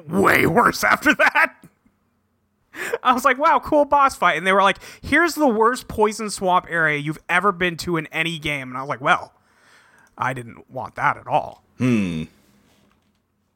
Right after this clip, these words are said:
Speaker 1: Uh, so yeah, I stopped playing Ender Lilies. Uh, but I, I beat it. It's fine. Got to the last boss. I don't care.
Speaker 2: Yeah.
Speaker 1: Um, and then after doing that, I'm like, "Man,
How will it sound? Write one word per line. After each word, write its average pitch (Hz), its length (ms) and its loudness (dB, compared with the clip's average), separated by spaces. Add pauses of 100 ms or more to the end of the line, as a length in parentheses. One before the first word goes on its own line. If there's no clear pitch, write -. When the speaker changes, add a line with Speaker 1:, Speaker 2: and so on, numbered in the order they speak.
(360)
Speaker 1:
Uh, 110 400 -10
so - 160 -6
yeah, 175 220 2
I 117 60 -6
stopped - 340 -6
playing 135 240 -2
Ender 139 180 -4
Lilies. 123 560 -10 (560)
Uh, 120 240 -4
but 131 280 -10
I, 147 220 0 (140)
I 202 80 2
beat 123 240 -8
it. 101 140 -16 (120)
It's - 120 -14
fine. - 260 -10 (1400)
Got 165 160 2
to 127 100 -10
the 110 60 -12
last 104 240 -4
boss. 92 360 -10 (200)
I 175 60 0
don't 127 120 -2
care. 98 280 -10 (320)
Speaker 2:
Yeah. 262 220 -2 (1300)
Speaker 1:
Um, 185 320 2
and 190 200 2
then 208 320 0
after 175 280 -2
doing 170 280 0
that, 156 160 2
I'm 139 60 -4
like, 131 160 -6
"Man, 135 360 -4